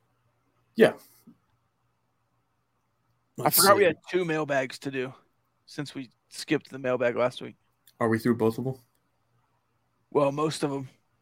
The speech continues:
Speaker 2: We had a lot of que-, we had a lot of questions since six twenty-four today. Mailbag was hot.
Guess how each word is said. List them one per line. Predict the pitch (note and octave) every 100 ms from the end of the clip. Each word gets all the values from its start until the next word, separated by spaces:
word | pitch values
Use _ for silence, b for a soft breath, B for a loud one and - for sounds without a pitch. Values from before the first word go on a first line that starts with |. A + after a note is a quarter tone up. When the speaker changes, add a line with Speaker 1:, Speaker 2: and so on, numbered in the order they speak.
| _ _ _ _ -
Speaker 2:
We |
had | E3
a | D#3
lot | D#3
of | D3+ -
que-, | - -
we | E3
had | G3+
a |
lot | F3 E3+
of | E3
questions | F3+ - D#3
since | - B2
six | - D#3+
twenty-four | - D#3 C#3 - C3+
today. | - A2+ G#2 _ _ _ _ _ _ _ _ _ _ _ _ _ _ _ _ _ _ _ _
Mailbag | B2+ A#2+ A#2
was | G2 -
hot. | -